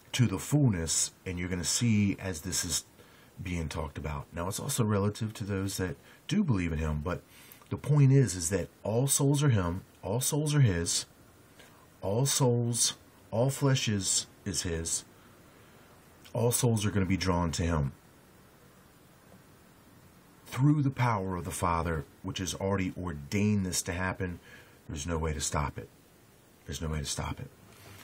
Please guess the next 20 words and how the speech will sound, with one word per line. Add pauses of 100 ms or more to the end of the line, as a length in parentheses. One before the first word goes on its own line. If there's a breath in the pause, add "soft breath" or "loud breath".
(120)
So
the
beauty
of
this, (1500 loud breath)
what
you'll
see, (1700)
is (720)
it's
gonna
describe
these, (1700)
these
people
that
have
rejected, (560)
rejected
God,